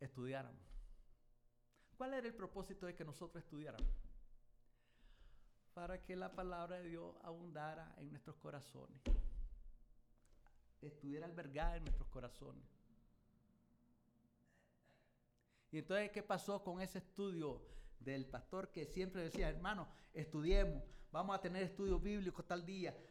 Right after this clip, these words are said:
vamos a tener estudio bíblico tal día, vamos a orar tal día, vengan al servicio, no fallen, vengan los sábados, vengan los domingos, vamos a tener servicio allá en, en la casa del hermano X, vamos a tener servicio allá, vamos a ir a visitar, vamos a hacer esto, vamos a hacer lo otro"?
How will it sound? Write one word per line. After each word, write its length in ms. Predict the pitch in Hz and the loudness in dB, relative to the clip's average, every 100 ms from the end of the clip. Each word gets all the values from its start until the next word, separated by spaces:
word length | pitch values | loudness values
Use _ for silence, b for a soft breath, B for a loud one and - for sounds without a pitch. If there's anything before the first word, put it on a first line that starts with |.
| - | 4
vamos 280 | 165 190 196 | 6 6 4
a 40 | |
tener 240 | 185 196 | 4 10
estudio 340 | 196 196 196 190 | 12 12 10 8
bíblico 460 | 208 208 185 - | 6 4 2 -4
tal 180 | - 185 | -2 -2
día, 260 | 196 202 147 B | 0 -2 -2 B
vamos 260 | 160 185 202 | 2 6 8
a 40 | |
orar 380 | 190 190 196 - | 8 10 8 8
tal 160 | 190 170 | 4 4
día, 240 | 202 185 | 2 2
vengan 340 | 156 196 196 196 | 4 2 4 2
al 120 | 185 | 2
servicio, 500 | 180 170 208 - 165 | -2 0 -2 -2 -2
no 160 | 190 | -2
fallen, 520 | - 208 196 196 160 156 | 0 4 4 2 0 2
vengan 440 | 202 208 196 185 | 2 4 0 0
los 100 | 165 | -2
sábados, 400 | - 196 180 160 | 4 6 6 4
vengan 380 | 196 208 208 190 | 4 4 2 -2
los 100 | 185 | -2
domingos, 380 | 175 196 202 165 | -2 -2 2 4
vamos 240 | 170 196 | 4 2
a 20 | |
tener 220 | 190 185 | 0 -2
servicio 420 | 185 180 185 202 185 | -2 -4 -4 -4 -2
allá 240 | 185 190 | 0 0
en, 180 | 190 180 B B | 0 -6 B B
en 80 | 165 | -2
la 100 | 160 | 0
casa 260 | 180 180 | 0 2
del 100 | 180 | 2
hermano 340 | 170 175 180 175 | 2 -2 -2 0
X, 320 | 190 185 175 | 0 0 2
vamos 260 | 190 208 208 | 2 4 2
a 60 | |
tener 220 | 202 202 | 2 0
servicio 440 | 202 180 208 208 196 | 0 0 0 2 4
allá, 240 | 190 190 | 6 6
vamos 220 | 185 185 | 6 2
a 40 | 208 | 0
ir 60 | 208 | -2
a 40 | |
visitar, 420 | 202 180 175 185 | -2 -4 -2 -2
vamos 220 | 180 190 | 0 -2
a 40 | 185 | -2
hacer 160 | 190 | 0
esto, 200 | 196 196 | -2 0
vamos 200 | 185 196 | 2 2
a 20 | 185 | 0
hacer 120 | 185 | 2
lo 120 | 190 | 4
otro"? 180 | 214 | 2